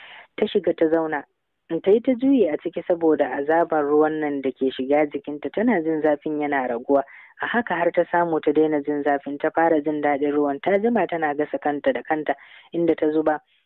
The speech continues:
magani antibiotics ɗin nan da ta gani a gurin. Ta,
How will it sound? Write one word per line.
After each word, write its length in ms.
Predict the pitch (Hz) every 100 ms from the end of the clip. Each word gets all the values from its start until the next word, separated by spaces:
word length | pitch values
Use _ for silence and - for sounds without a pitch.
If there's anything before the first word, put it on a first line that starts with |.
| _ _ -
magani 580 | 156 156 165 156 156 156
antibiotics 880 | 147 147 143 143 143 151 156 143 - -
ɗin 180 | 156 156
nan 180 | 156 147
da 80 | 131
ta 120 | 147
gani 280 | 147 156 160
a 100 | 139
gurin. 260 | 139 143 139 _ _ _ _ _ _ -
Ta, 280 | 160 165